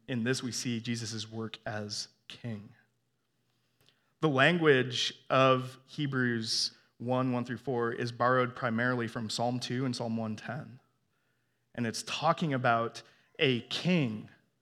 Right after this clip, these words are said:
an exalted king who has inherited the nations, who has been made to sit at the right hand of the Father.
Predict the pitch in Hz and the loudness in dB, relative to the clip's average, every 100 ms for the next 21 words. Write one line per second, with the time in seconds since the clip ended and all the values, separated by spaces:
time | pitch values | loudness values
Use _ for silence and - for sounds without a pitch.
0 | _ _ _ _ _ 147 143 135 123 120 | _ _ _ _ _ 2 2 2 -2 4
1 | 131 170 - 147 131 - 180 165 131 156 | 4 4 2 0 0 0 2 4 4 4
2 | 139 143 135 - - 160 165 170 160 147 | 4 2 0 -4 -2 2 4 4 0 0
3 | 135 120 120 - 131 104 - - - - | 0 0 -2 -4 -8 -14 -10 -8 -8 -14
4 | _ _ _ _ _ _ _ _ 190 185 | _ _ _ _ _ _ _ _ 6 6
5 | 143 185 165 175 180 - 147 - - 185 | 10 8 8 4 2 0 -2 -2 0 4
6 | 151 - 135 139 131 127 131 127 117 113 | 4 2 0 2 4 2 0 0 -2 -4
7 | - 185 120 - | -6 -6 -6 -12